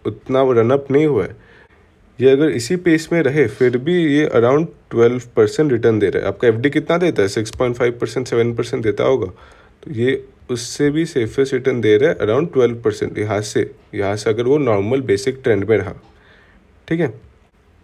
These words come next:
अभी हम आ गए हैं Zerodha के चार्ट में। Then you can see मैंने इधर पे कौन सा इंडिकेटर लगाया है? मैंने इधर पे Bollinger Band लगाया है। अगर आपने Bollinger Band का वीडियो नहीं देखा, आप देख सकते हो।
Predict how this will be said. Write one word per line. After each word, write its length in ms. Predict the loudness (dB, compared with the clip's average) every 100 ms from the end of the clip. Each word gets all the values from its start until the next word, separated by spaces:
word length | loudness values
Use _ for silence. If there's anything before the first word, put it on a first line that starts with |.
| _ _ -20 _
अभी 180 | -8 -6
हम 180 | -4 -2
आ 80 | 0
गए 140 | 0 2
हैं 120 | 2
Zerodha 420 | 2 0 2 0
के 60 | -2
चार्ट 380 | -2 0 0 -4
में। 80 | -4
Then 180 | 0 0
you 60 | 0
can 120 | -2 -4
see 180 | -2 -2
मैंने 240 | 0 0
इधर 140 | 0 -2
पे 100 | -4
कौन 180 | -4
सा 100 | -2
इंडिकेटर 360 | 0 0 -2 -2
लगाया 240 | 0 0
है? 40 | 0
मैंने 220 | 0 0
इधर 160 | 0 0
पे 120 | 0 2
Bollinger 420 | 2 2 0 0 2
Band 200 | 0 0
लगाया 200 | -4 -6
है। 80 | -10 _ _ -20 _ _ _
अगर 120 | 0
आपने 220 | 2 0 2
Bollinger 380 | 4 4 4 4
Band 180 | 4 2
का 60 |
वीडियो 240 | 2 2 4
नहीं 140 | 4
देखा, 260 | 2 0 0
आप 60 | 0
देख 120 | 0 0
सकते 320 | -4 -2 -2
हो। 160 | -2